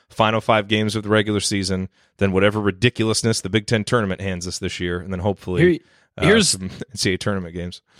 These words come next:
Speaker 2: Here's a good summary for it to wrap it up. We beat Penn State on Sunday. You're five hundred in the conference, in the toughest conference in America, in one of the strongest years for that conference that we can remember.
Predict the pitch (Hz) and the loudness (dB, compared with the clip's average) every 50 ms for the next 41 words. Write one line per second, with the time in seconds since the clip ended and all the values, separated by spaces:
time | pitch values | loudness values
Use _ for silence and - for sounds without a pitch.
0 | - - - - - 147 156 175 185 170 175 151 - - 143 139 135 135 127 117 | -20 -20 -10 -4 0 2 4 4 6 4 4 2 2 2 2 2 2 2 0 0
1 | - 131 123 117 110 98 117 107 110 110 107 101 - 113 101 101 90 90 - - | 0 0 0 0 0 0 -2 -2 0 2 0 0 -2 -2 -4 -4 -4 -6 -6 -8
2 | 117 117 113 139 165 170 147 156 175 160 151 - - - 143 135 131 127 127 - | -6 -2 0 2 2 2 2 2 2 2 2 0 0 0 2 2 2 2 0 -2
3 | - 120 117 107 - 135 123 117 113 113 113 110 107 - 113 110 - - 120 113 | -2 -2 0 0 2 2 2 2 2 2 0 0 0 -2 -4 -4 0 2 2 2
4 | 110 101 110 107 104 101 104 98 98 - - 104 98 95 - 101 101 92 - - | 4 2 0 -2 -2 -4 -6 -6 -8 -8 -6 -6 -6 -6 -6 -8 -8 -8 -8 -10
5 | 90 101 117 110 - 135 131 123 135 - - 131 123 117 120 - - 123 117 117 | -8 -4 -4 0 2 2 4 4 2 2 4 4 4 4 2 0 0 2 2 2
6 | 110 107 107 104 101 - 113 110 107 107 104 107 107 107 104 104 - - - - | 2 2 2 2 2 0 0 -2 -2 -2 -4 -4 -2 -2 -2 0 2 0 2 2
7 | 120 117 117 110 107 - - 110 107 110 107 101 92 - - 98 90 92 90 - | 2 2 2 2 0 -2 -2 -2 0 0 2 0 0 -2 -6 -8 -10 -10 -10 -10
8 | - 95 90 87 - - 87 76 80 - - - _ - - - - _ _ _ | -10 -10 -10 -12 -14 -14 -16 -16 -12 -12 -12 -12 _ -18 -20 -20 -20 _ _ _
9 | - 117 104 110 113 98 - 113 104 101 101 98 92 85 78 - - - - | 0 0 2 2 2 2 2 2 2 2 2 2 0 -2 -6 -10 -20 -20 -20